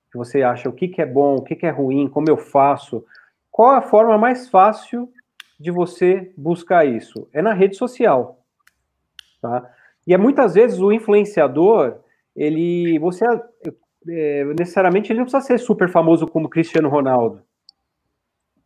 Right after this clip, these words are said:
né? Se te-, se você entra no YouTube pra saber sobre um determinado produto, entendeu? E você vê um cara demonstrando aquilo e,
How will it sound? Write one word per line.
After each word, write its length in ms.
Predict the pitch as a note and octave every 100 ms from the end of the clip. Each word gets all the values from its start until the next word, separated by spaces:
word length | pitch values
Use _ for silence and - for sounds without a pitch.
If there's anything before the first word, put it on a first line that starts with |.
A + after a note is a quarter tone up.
| _
né? 320 | A#2 A#2+ - _ _ _
Se 160 | - F3
te-, 280 | D#3+ G3 C#3+
se 140 | -
você 260 | F3 F3+ B3+
entra 260 | E4+ -
no 120 | G#3+ G#3+
YouTube 720 | G#3+ G#3+ F#3+ D#3 B2+ A#2 - _ _
pra 120 | D3+
saber 280 | D#3 D#3+ D3
sobre 220 | D3 D3
um 80 | D3+
determinado 600 | D3+ D3+ D3+ D3+ D#3+ D3
produto, 640 | C#3+ C#3 F#3 F3+ - A#2+ - - - -
entendeu? 340 | - B2+ D3+
E 20 | D3
você 280 | D3 -
vê 120 | F3+ F3
um 80 |
cara 260 | E3 D#3+ D3
demonstrando 580 | D3+ F#3+ F3 - E3 D3
aquilo 340 | D3 D#3 C#3
e, 200 | C#3 D3